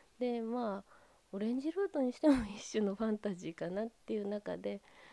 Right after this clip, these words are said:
あの、普通の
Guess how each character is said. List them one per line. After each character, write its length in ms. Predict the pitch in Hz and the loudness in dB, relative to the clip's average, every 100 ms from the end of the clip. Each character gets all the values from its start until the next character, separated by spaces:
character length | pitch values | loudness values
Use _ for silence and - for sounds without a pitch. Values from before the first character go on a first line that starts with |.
| - - | -20 -16
あ 100 | - | -12
の、 440 | 180 175 175 175 165 _ _ _ - - _ _ _ _ _ - | -10 -10 -10 -12 -16 _ _ _ -20 -20 _ _ _ _ _ -16
普 120 | 220 _ - - | -16 _ -20 -12
通 340 | - 285 285 | -4 -2 0
の 320 | 285 277 269 | 0 2 0